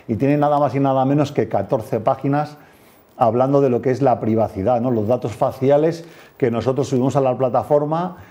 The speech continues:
que caen en manos de esa inteligencia artificial y que, por supuesto, va aprendiendo y, pues, no sabemos qué va a pasar con ellos. De hecho, la, la propia política de privacidad dice que, bueno, se pueden utilizar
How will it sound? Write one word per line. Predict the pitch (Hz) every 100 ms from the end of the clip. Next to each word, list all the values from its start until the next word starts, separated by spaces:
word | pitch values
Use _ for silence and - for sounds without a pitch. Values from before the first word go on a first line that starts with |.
| - -
que | 113
caen | 110 131 135
en | 135
manos | 139 135
de | 131
esa | 131
inteligencia | 131 127 131
artificial | 113 120 117 139 151 -
y | 120
que, | 120
por | 110
supuesto, | 98 95 117 127
va | 123
aprendiendo | 123 120 117 117 123 123 120 135 110 - - - -
y, | 127 139
pues, | 156 - - 107
no | 117
sabemos | 127 127 127
qué | 135
va | 117
a |
pasar | 110 113 98
con | 107 113
ellos. | 131
De | 98
hecho, | 110 127
la, | 127 104 107 -
la | 98 92
propia | 104 104
política | 117 117 113 117
de | 117
privacidad | - 113 113 110 131 113
dice | 113 131
que, | 131
bueno, | 110 120 98
se | 107
pueden | 120 131
utilizar | 127 120 - 110 135 143